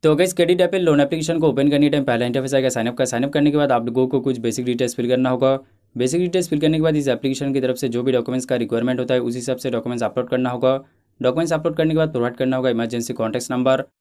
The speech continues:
इमरजेंसी कॉन्टैक्ट नंबर प्रोवाइड करने के बाद लास्ट में फिल करना होगा बैंक डिटेल्स। बैंक डिटेल्स फिल करने के बाद आप लोगों को दिखाया जाएगा कि इतना तक की लोन का एलिजिबिलिटी मिल चुका है। तो गाइस, जैसे कि देख सकते हैं मुझे जो इस एप्लीकेशन की तरफ से लोन का एलिजिबिलिटी मिला है टू थाउजेंड रुपीज़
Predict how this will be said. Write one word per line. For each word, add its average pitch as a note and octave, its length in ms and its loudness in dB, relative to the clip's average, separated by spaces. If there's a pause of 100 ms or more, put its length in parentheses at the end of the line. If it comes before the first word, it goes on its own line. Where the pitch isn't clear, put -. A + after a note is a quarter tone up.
(260)
इमरजेंसी E3 480 2
कॉन्टैक्ट D#3 360 2
नंबर E3 200 2
प्रोवाइड C#3 280 0
करने D3 200 4
के C#3+ 40 4
बाद C#3+ 100 4
लास्ट A#2 260 0
में C#3 80 0
फिल B2+ 160 -2
करना C3 200 2
होगा B2+ 140 2
बैंक A2+ 240 2
डिटेल्स। B2 300 0
बैंक A#2+ 200 0
डिटेल्स D#3 240 0
फिल C3+ 120 -2
करने C#3+ 180 0
के C#3 60 0
बाद C3+ 140 2
आप A#2 140 0
लोगों B2 180 0
को B2+ 120 -4
दिखाया A#2 280 -4
जाएगा B2 240 0
कि B2 160 -4
इतना A#2+ 180 -4
तक A#2+ 140 -4
की B2+ 80 -2
लोन A#2 200 0
का A#2 80 -2
एलिजिबिलिटी A2+ 440 -4
मिल A2+ 160 -4
चुका B2 240 -4
है। B2+ 220 0 (420)
तो C3+ 100 0
गाइस, D#3 140 2
जैसे D3+ 240 0
कि D#3+ 60 -2
देख D3+ 140 2
सकते D3+ 200 -4
हैं D3 80 2
मुझे B2+ 180 0
जो C3 100 -4
इस B2+ 120 -4
एप्लीकेशन A#2+ 440 -4
की B2+ 80 -2
तरफ B2 160 -4
से B2 120 -6
लोन A2+ 180 -2
का A2+ 80 -2
एलिजिबिलिटी A#2 440 -2
मिला A#2+ 120 -2
है A#2 60 -4
टू B2 140 -6
थाउजेंड B2 340 -4
रुपीज़ B2+ 320 -4